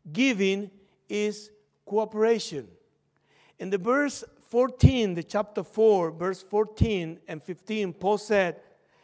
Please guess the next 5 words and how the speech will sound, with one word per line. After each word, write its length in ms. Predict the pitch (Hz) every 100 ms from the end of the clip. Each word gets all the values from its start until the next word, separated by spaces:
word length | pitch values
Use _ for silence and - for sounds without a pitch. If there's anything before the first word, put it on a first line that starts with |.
| _ _ _ _ _
"Notwithstanding, 1500 | 160 185 247 262 226 240 - - 262 262 214 170 170 214 254 _ _ _ _ _ _ _
ye 520 | 147 233 254 214 214 - _ _ -
have 200 | 190 214
well 360 | 190 226 285
done 720 | 220 208 254 240 160 147 135